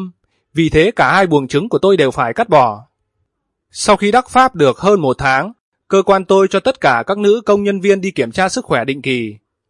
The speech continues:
Khi bác sĩ nói với tôi rằng cả hai buồng trứng của tôi hoàn toàn bình thường, tôi nghĩ chắc là có nhầm lẫn gì đó,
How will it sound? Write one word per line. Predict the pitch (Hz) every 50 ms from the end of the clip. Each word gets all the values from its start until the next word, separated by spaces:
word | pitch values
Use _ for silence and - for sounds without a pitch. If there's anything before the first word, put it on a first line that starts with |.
| _ _ _
Khi | _ - - 214 208
bác | 220 247 -
sĩ | - 226 214 240
nói | 214 180 175 185
với | 220 214
tôi | 220 214 208
rằng | 165 165 143 131 123 110 101 _ _ _ _ _ _
cả | 143 131
hai | 139 185 208 202
buồng | 175 156 147 135 127
trứng | 123 - 147 202 226
của | 156 131
tôi | - 208 190
hoàn | 165 151 135 127
toàn | 147 135 131 131 139
bình | 139 127 123 117
thường, | 139 139 127 120 113 107 107 _ _ _ _ _ _ _ _
tôi | 196 196
nghĩ | 196 196 208 240 226
chắc | - 247 247 -
là | 151 127
có | - 196
nhầm | 190 160 139 131
lẫn | 131 135 - 220
gì | 180 147 131
đó, | 127 127 127 127 151 214 247